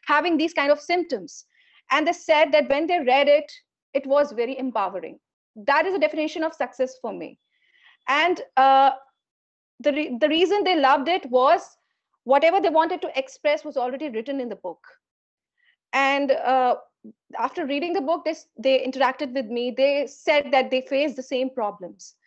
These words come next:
And today, now they know wha-, how to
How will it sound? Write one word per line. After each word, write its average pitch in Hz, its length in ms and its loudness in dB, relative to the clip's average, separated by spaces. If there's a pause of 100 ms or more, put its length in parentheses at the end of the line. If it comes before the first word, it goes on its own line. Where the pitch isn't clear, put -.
(480)
And 277 340 0
today, 294 520 2 (420)
now 262 420 4
they 311 140 2
know 294 240 6
wha-, 311 240 6
how 277 260 2
to 285 280 -8